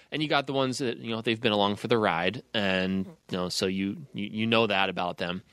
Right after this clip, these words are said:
Um, I gotta say, I got, I got a group that, unfortunately, 'cause of covid, I haven't had as much time as I would like. But I have a, a, a group of guys that have been playing together for quite some time, and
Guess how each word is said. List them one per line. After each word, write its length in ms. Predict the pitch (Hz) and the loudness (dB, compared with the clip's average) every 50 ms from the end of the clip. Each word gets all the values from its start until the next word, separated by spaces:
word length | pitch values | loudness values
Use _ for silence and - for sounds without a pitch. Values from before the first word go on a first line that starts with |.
| - - - - - - - - - - | -20 -20 -20 -20 -20 -20 -20 -20 -18 -10
Um, 520 | - - 98 98 98 95 95 95 95 - - - | -6 -4 -2 -2 0 -2 -2 -4 -6 -6 -6 -2
I 80 | 110 | 0
gotta 160 | 110 113 110 | 0 2 0
say, 140 | - - 117 | 0 0 2
I 140 | 110 110 113 | 2 4 4
got, 160 | 117 117 - - | 2 0 0 -2
I 80 | 123 110 | -2 0
got 140 | 120 113 | 0 0
a 40 | 110 | 0
group 380 | 101 - 113 107 113 110 - 110 | -2 -2 -4 -2 -2 -2 -4 -4
that, 360 | - 104 98 98 101 - - - | -4 -2 0 0 0 0 -2 -6
unfortunately, 640 | - 110 101 - - 113 110 104 - 110 104 101 101 | -8 -10 -6 0 2 2 2 2 2 -2 -2 -2 -2
'cause 140 | 110 95 | -4 -4
of 80 | 98 - | -4 -4
covid, 560 | - - 107 107 101 98 98 98 95 95 98 - - | -2 2 2 2 2 2 0 0 0 0 -2 -2 -2
I 180 | 98 98 95 | 0 0 0
haven't 320 | 98 101 101 98 95 104 101 | 2 2 2 2 2 -2 -2
had 300 | - 101 98 95 98 98 | -2 0 0 2 2 2
as 100 | 95 95 | 0 2
much 360 | 98 95 95 - - - - _ _ - _ | 0 0 0 0 -2 -4 -6 _ _ -12 _
time 260 | - 95 92 98 98 | -4 -2 -2 -2 -2
as 100 | 98 - | -4 -4
I 80 | 101 92 | -4 -4
would 120 | 92 92 | -4 -2
like. 380 | 95 95 107 127 - - - - _ _ _ _ - | -2 0 0 0 0 -4 -10 -20 _ _ _ _ 0
But 280 | 104 101 98 101 - - | 2 4 4 2 2 0
I 100 | - 98 | 0 -2
have 160 | 101 104 101 104 | 0 0 0 0
a, 380 | 101 95 95 - - - - - _ _ _ _ - | 0 0 -2 -2 -2 -4 -6 -6 _ _ _ _ -6
a, 40 | - 95 98 | -2 -2 -2
a 60 | 95 | -2
group 380 | 101 95 - - 117 113 101 - | -4 -8 -8 -4 -4 -2 0 0
of 100 | 104 95 | 0 2
guys 540 | 101 95 95 95 92 95 95 92 - - - | 2 2 4 4 2 2 2 0 0 0 0
that 260 | 95 92 92 - - _ _ _ _ _ _ _ _ _ - - - | 2 2 2 0 -2 _ _ _ _ _ _ _ _ _ -20 -14 -6
have 160 | - 117 110 | -4 -2 2
been 160 | 104 110 104 - | 4 4 4 4
playing 260 | - 104 101 101 98 | 4 4 4 4 2
together 240 | 101 98 95 95 92 | 2 4 4 2 2
for 140 | - 98 | 0 -2
quite 280 | - - 104 98 95 - | 0 2 2 2 2 2
some 180 | - 98 92 95 | -2 -4 -4 -4
time, 500 | - - 92 92 90 90 92 - - - _ - | -2 0 0 0 0 -2 -4 -8 -12 -16 _ -4
and 360 | 98 92 92 90 90 92 90 | -2 -2 -2 -2 -4 -6 -8